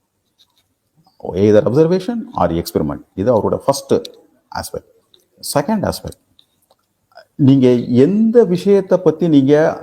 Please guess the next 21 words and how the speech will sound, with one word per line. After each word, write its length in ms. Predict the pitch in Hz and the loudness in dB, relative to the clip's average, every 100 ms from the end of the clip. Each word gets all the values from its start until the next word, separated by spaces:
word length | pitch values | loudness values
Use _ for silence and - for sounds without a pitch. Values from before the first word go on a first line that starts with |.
| - | -4
ஆ, 560 | 98 95 92 90 87 87 | 0 2 2 2 2 0
விவரிக்க 500 | 101 131 160 - 120 | 2 2 2 0 -2
முயற்சி 300 | 104 101 87 | -2 -4 -6
பண்ணாலும் 760 | 87 80 78 92 - - - _ _ _ | -6 -4 -2 0 0 -2 -10 _ _ _
அதை 380 | - 101 113 151 208 - _ _ - | -4 0 2 2 0 -2 _ _ 0
குவான்டிட்டியா 720 | 180 233 262 - 226 208 214 | 2 4 2 0 -2 2 0
நீங்க 180 | 175 117 | 2 2
டிஃபைன் 360 | 101 127 120 90 | 2 0 0 -2
பண்ணணும். 260 | 80 - _ _ _ _ _ _ _ _ _ _ _ 180 | -6 -10 _ _ _ _ _ _ _ _ _ _ _ 4
பெருசு 380 | 233 - 220 214 185 | 4 2 -2 0 0
சின்னதுன்னு 260 | 180 175 | 2 0
சொல்லக்கூடாது. 560 | 175 113 - 82 73 - _ | 0 0 0 -4 -10 -14 _
அஞ்சு 320 | 110 117 101 | -2 -2 -2
மீட்டர், 560 | 87 80 90 82 - - _ _ | -4 -2 -2 -2 -6 -20 _ _
ஆறு 320 | - 98 110 101 | -4 0 0 -2
மீட்டர் 220 | 139 - | -8 -8
should 120 | 135 | -6
be 80 | 127 - | -6 -2
quantified. 440 | 113 107 - 69 - _ _ _ _ _ _ | -2 -2 -8 -10 -12 _ _ _ _ _ _
இது 200 | 117 92 | -2 0
ரெண்டாவது. 360 | 90 80 73 | 0 -2 -4